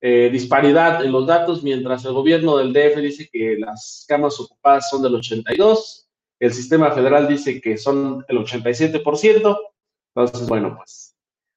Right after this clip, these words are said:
ahora sí que ahí está el problema, ¿a quién le crees, no? ¿A quién le crees? Y ya, rapidísimo, el Financiero, bueno, pues también habla del asalto al Capitolio, amigo,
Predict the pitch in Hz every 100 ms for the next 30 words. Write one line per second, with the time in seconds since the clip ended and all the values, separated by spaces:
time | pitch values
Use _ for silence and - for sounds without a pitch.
0 | _ 160 170 185 185 165 151 135 160 180
1 | 160 156 170 147 - 110 - 160 160 165
2 | 190 196 196 185 220 - - - 156 165
3 | 143 139 135 131 190 214 226 - - 185
4 | 220 226 226 196 185 185 185 233 240 190
5 | 170 160 151 156 170 156 147 156 139 123
6 | 117 135 139 135 127 113 131 165 170 170
7 | 170 175 -